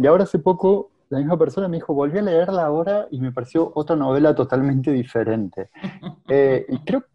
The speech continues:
Speaker 1: y creo que un poco pasó eso, ¿no?
Speaker 2: Sí.
Speaker 1: Eh, ca-, cambió mucho el contexto de lectura, pero a su vez cambiamos muchos nosotros en este último año,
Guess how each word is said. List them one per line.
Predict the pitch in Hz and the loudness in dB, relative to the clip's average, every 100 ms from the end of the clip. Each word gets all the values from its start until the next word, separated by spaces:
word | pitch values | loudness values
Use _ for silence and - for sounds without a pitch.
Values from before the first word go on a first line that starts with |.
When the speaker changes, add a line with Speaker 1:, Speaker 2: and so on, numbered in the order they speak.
| _ _ _ | _ _ _
Speaker 1:
y | 131 | -10
creo | 127 262 | -4 -2
que | 202 | -2
un | |
poco | 131 175 175 | 0 0 0
pasó | 127 127 151 170 | -4 0 2 2
eso, | 185 117 104 | 0 -6 -4
¿no? | 101 127 190 151 | -2 -2 -2 -4
Speaker 2:
Sí. | 131 | -2
Speaker 1:
Eh, | 123 117 113 104 123 131 _ _ | -2 -2 -4 -8 -16 -20 _ _
ca-, | 123 | -2
cambió | 127 131 170 | 2 4 6
mucho | 202 208 | 4 4
el | 202 | 4
contexto | 175 147 147 185 - 165 | 4 2 2 -2 0 0
de | 147 | 2
lectura, | 131 131 131 190 220 | 0 -2 -2 -2 0
pero | 151 | -4
a | |
su | 135 | -6
vez | 180 - | -8 -4
cambiamos | 147 147 214 165 | -2 0 0 0
muchos | 170 196 190 | -2 -4 -4
nosotros | 151 117 202 196 104 101 | -4 -2 -4 -4 -6 -6
en | 113 | -8
este | 113 - | -10 -4
último | 120 117 110 110 110 | -2 0 -2 -2 0
año, | 110 104 101 | 0 -2 -6